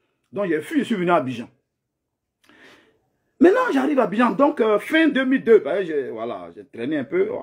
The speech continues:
Je suis arrivé à Abidjan. Donc, je, un jour, j'ai passé au plateau. Et puis, il y avait un micro-trottoir. Je vais vous expliquer dans les détails comment cette famille-là m'a connu. Et comment j'ai commencé à travailler avec cette famille-là. Et comment cette famille m'a adopté.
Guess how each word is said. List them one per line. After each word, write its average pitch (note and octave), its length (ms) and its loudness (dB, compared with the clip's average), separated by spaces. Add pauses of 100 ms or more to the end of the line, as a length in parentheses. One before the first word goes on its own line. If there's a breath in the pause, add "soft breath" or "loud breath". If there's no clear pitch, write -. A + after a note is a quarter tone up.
(120)
Je - 40 -20
suis - 100 -4
arrivé B2 180 -2
à C3 60 4
Abidjan. G#2+ 340 -6 (680)
Donc, - 240 -4
je, B3+ 140 2
un F4+ 280 -2
jour, F#4 100 6
j'ai G#3+ 100 0
passé - 240 -4
au F#3+ 80 0
plateau. C#3+ 400 -10 (1120)
Et F#4+ 60 0
puis, F#4 140 4
il - 20 6
y - 20 6
avait A3+ 100 4
un B3 40 4
micro-trottoir. F#3 800 -2
Je A#3 60 -2
vais D#4 60 -4
vous E4+ 120 0
expliquer B3 300 -4
dans G3+ 100 0
les D3+ 140 2
détails G#3 420 0
comment A#3 220 -4
cette G#3+ 160 -8
famille-là E3 320 -2
m'a A#2+ 180 -6
connu. B2+ 240 -6 (800)
Et A#3+ 120 4
comment C4+ 440 2
j'ai C#3+ 160 -10
commencé B2+ 220 -6
à F3 60 -4
travailler B2+ 320 -4
avec D3+ 240 -6
cette D3+ 160 -6
famille-là. A2+ 440 0 (460)
Et C4 200 0
comment B3 380 2
cette A3+ 220 -4
famille G3+ 240 2
m'a G#3 120 2
adopté. - 540 -6